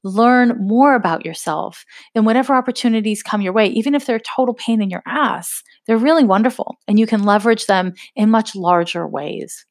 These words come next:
On the twenty-sixth, we have a Mercury square to Mars. Now, unfortunately, these two transits overlap. And in fact, you know, there's a lot of overlapping happening this week.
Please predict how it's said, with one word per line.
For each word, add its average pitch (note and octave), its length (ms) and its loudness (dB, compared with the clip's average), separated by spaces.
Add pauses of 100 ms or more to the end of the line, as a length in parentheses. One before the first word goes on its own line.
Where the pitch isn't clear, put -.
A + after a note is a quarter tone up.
(160)
On A#3+ 140 4
the D4 100 2
twenty-sixth, B3 600 0
we B3+ 80 2
have A3+ 120 0
a A3 40 2
Mercury A#3+ 480 0
square G#3 340 2
to G3 80 -2
Mars. F3+ 460 0
Now, G3 220 2 (420)
unfortunately, C#4 920 4
these A#3+ 200 0
two C4 140 0
transits A3+ 540 0
overlap. F#3 560 -2 (120)
And G3+ 480 0
in A3+ 140 0
fact, A3 400 0
you A#3+ 100 2
know, G#3 140 2
there's F#3+ 140 -4
a - 20 -6
lot G3 180 2
of G3 80 0
overlapping F3 640 -4
happening F#3+ 420 -4
this G3+ 180 0
week. F#3+ 420 -6